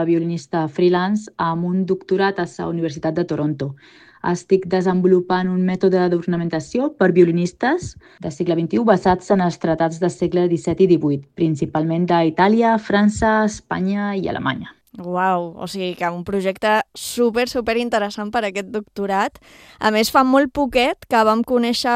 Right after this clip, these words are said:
Speaker 2: una notícia, que havies rebut el Premi de Música Barroca en el Concurs Internacional de Manhattan, a Nova York. Enhorabona per aquest meravellós reconeixement. T'ho esperaves? A banda del premi en si, que és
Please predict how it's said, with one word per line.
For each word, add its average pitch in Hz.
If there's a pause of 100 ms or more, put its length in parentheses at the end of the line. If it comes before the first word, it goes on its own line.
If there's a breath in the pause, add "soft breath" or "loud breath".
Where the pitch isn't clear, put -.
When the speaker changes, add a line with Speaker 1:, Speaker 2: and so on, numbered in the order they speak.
Speaker 2:
una 233
notícia, 208
que 240
havies 220
rebut 247
el 254
Premi 247
de 240
Música 247
Barroca 220
en 294
el 220
Concurs 226
Internacional 233
de 233
Manhattan, 208
a 226
Nova 202
York. 196
Enhorabona 208 (400 loud breath)
per 214
aquest 214
meravellós 214
reconeixement. 208
T'ho 233
esperaves? 202
A 214
banda 254 (380 loud breath)
del 247
premi 254
en 247
si, 254 (180)
que 175
és -